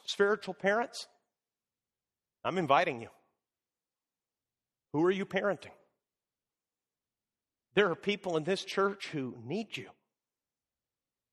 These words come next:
They need to learn truth from you. They need to learn habits from you. They need to change their life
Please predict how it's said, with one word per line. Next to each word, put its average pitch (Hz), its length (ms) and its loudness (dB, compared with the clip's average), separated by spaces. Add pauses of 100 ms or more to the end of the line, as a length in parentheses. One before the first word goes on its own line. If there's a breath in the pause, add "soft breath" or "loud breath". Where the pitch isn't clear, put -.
(160)
They 165 120 6
need 196 240 2
to 190 80 4
learn 180 400 4
truth 202 380 2
from 151 200 -6
you. 139 120 0
They 165 160 6
need 208 240 0
to 190 80 2
learn 156 260 2
habits 196 560 4
from 139 180 -10
you. 139 140 0
They 170 220 4
need 196 240 -4
to 160 80 -4
change 196 540 -2
their 151 160 -6
life 160 460 4